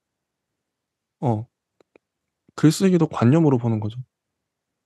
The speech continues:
보면 여기 보면 사실에 사를 붙여가잖아. 아이디어에서 출발해서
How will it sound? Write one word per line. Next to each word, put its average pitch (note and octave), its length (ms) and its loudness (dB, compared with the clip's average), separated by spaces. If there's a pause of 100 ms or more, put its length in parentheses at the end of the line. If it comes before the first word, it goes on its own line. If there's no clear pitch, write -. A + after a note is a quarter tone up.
(140)
보면 E3+ 200 2
여기 C#3 160 4
보면 B2 240 0
사실에 F3 540 0
사를 G#3 280 0
붙여가잖아. A2 640 -4 (300)
아이디어에서 D#3 600 2 (1120)
출발해서 D#3 560 -2